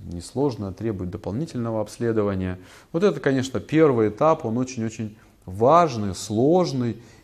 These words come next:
И, как говорят большинство наших экспертов, врачей, и сам я этой точки зрения придерживаюсь, что пятьдесят процентов успеха лечения нашего пациента — правильный диагноз, несомненно. Вот здесь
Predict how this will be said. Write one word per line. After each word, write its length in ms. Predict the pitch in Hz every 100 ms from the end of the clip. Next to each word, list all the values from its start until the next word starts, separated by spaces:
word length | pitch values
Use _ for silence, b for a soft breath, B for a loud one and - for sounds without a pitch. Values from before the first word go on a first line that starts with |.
| B
И, 100 | 127
как 180 | 131 135
говорят 460 | 123 127 135 127 - - -
большинство 560 | 101 104 - 117 - 107
наших 280 | 101 104 -
экспертов, 500 | 110 - 240 - - - - 104
врачей, 560 | 107 - 185 196 180
и 380 | - - 90 82
сам 280 | - 147 170
я 80 | 143
этой 140 | 131
точки 320 | 123 120 -
зрения 280 | 110 117 110
придерживаюсь, 640 | 101 107 110 110 98 95
что 280 | 92 - 120
пятьдесят 440 | 117 113 117 101 -
процентов 440 | 98 - 98 90
успеха 400 | 98 - 113 -
лечения 440 | 92 87 - 92 87
нашего 260 | 85 92
пациента — 460 | 87 92 - 175 -
правильный 420 | - 104 98 95
диагноз, 540 | 90 92 85 - - - -
несомненно. 640 | 139 98 95 90 - - _ B B B B
Вот 120 | 113 131
здесь 380 | 175 302 302